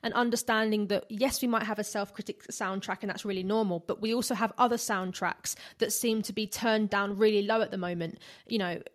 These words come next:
could we imagine turning up the dial on other voices and, and letting them in, and maybe the one with self-compassion? What might that sound like? Um, you know, or maybe I would do some work and ask,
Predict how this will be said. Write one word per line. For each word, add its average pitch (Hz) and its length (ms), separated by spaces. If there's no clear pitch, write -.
could 226 200
we 254 120
imagine 247 520
turning 233 420
up - 120
the 226 60
dial 214 360
on 208 80
other 208 240
voices 208 480
and, 185 120
and 196 140
letting 220 280
them 254 180
in, 170 240
and 196 180
maybe 202 340
the 202 120
one 202 240
with 196 120
self-compassion? 202 800
What 190 140
might 220 160
that 269 180
sound 180 300
like? 180 340
Um, 190 320
you 240 80
know, 190 200
or 220 140
maybe 233 300
I 220 80
would 220 140
do 226 120
some 208 240
work 214 260
and 208 80
ask, 208 320